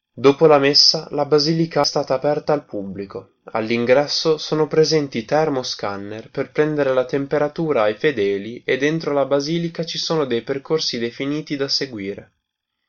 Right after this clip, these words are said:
Cultura e società. Giornata internazionale contro l'omofobia. I giovani italiani tra pregiudizi e paure. Dall'indagine di Gay Helpline,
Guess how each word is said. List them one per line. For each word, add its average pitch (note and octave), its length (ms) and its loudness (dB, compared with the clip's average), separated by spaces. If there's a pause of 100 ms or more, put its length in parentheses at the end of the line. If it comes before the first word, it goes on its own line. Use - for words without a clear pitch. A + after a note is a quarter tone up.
(2750)
Cultura C3 460 0
e D3+ 40 6
società. B2 640 -4 (160)
Giornata C3+ 600 0
internazionale C3 920 0
contro C#3+ 380 -2
l'omofobia. B2+ 840 -4 (260)
I A#2 120 -8
giovani C3 400 4
italiani C3 640 -2
tra C#3 180 -2
pregiudizi C#3+ 800 -4
e C#3 100 -2
paure. A#2 600 -4 (760)
Dall'indagine C#3 880 4
di A#2 220 -6
Gay C#3+ 280 4
Helpline, A2 840 -4